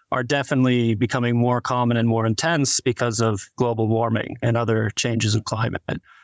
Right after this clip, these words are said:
So that's certainly an area where the Pakistan needs to be more, um, prepared in the future. Another area which I'll talk about briefly, and then I'll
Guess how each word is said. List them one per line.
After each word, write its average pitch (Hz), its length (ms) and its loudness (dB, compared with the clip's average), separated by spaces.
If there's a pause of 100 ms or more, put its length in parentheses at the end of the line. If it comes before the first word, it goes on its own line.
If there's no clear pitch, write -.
(140)
So - 120 -2
that's 160 260 -2
certainly 160 420 2
an 135 80 4
area 127 280 2
where 117 400 0 (140)
the 117 500 2
Pakistan 127 480 -2
needs 120 200 0
to - 80 -2
be 120 120 4
more, 113 460 0 (540)
um, 110 460 0 (120)
prepared 143 600 0
in 131 120 2
the 123 80 2
future. 120 540 -2 (640)
Another 180 360 2
area 170 200 2
which 147 160 0
I'll 151 160 0
talk 135 260 -2
about 117 340 -2
briefly, 123 340 0
and 131 80 2
then 127 100 2
I'll 120 340 0